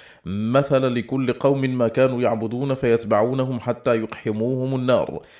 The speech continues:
ثم يأتينا ربنا ونحن في مكان فيقول: "من أنتم؟" فنقول: "نحن المؤمنون." فيقول: "ما تنتظرون؟" فنقول: "ننتظر ربنا." فيقول: "من أين تعلمون أنه ربكم؟"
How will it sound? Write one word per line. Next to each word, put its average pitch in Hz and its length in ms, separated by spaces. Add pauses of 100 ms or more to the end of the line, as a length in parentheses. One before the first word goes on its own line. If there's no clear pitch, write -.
(200)
ثم 104 200
يأتينا 127 500
ربنا 131 380
ونحن 127 360
في 127 200
مكان 117 480
فيقول: 123 480
"من 135 180
أنتم؟" 87 440 (340)
فنقول: 120 480
"نحن 127 200
المؤمنون." 127 640
فيقول: 127 580
"ما 135 240
تنتظرون؟" 123 920 (340)
فنقول: 131 840
"ننتظر 127 640
ربنا." 110 460
فيقول: 123 500
"من 127 120
أين 135 280
تعلمون 135 440
أنه 135 460
ربكم؟" 107 540